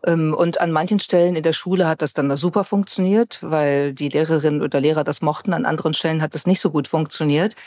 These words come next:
Äh, meine Schwester habe ich gelöchert, bis der Arzt kam sozusagen. Äh, und, äh, ich hab dann irgendwann festgestellt, dass ich bin ja nun, äh, in der Generation, ähm, äh,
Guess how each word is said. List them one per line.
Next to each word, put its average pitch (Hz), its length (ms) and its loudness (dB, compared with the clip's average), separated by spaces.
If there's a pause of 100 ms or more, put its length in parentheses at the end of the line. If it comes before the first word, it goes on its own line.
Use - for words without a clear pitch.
(380)
Äh, 160 100 0
meine 156 220 0
Schwester 175 280 -2
habe 185 120 -2
ich - 100 -6
gelöchert, 185 720 0
bis 160 140 -2
der 170 180 0
Arzt - 340 -4
kam 180 300 0
sozusagen. 185 720 0
Äh, 165 360 0
und, - 440 -4
äh, 151 220 0 (360)
ich - 160 -2
hab 190 120 -2
dann 175 180 0
irgendwann 196 320 2
festgestellt, 185 680 0
dass - 360 -2
ich - 200 -10
bin 170 140 2
ja 160 80 2
nun, 151 400 2
äh, 151 220 0
in 160 100 -2
der 151 100 -2
Generation, 160 800 0
ähm, 151 460 2
äh, 160 280 0